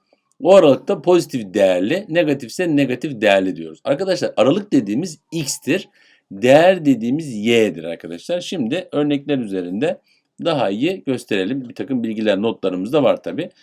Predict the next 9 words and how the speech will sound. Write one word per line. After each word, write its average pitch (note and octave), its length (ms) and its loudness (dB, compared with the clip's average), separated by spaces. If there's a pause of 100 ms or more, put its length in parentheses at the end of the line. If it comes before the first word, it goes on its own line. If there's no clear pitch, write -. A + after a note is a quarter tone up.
(300)
Bu F#3 120 -2
grafiğe G#3 440 2
baktığınız G#3 420 0
zaman A2+ 400 -2
şu - 200 -8
grafikte A2 520 -4
arkadaşlar F2+ 560 -6
fonksiyon C#3+ 580 -2
yani G#2+ 380 -2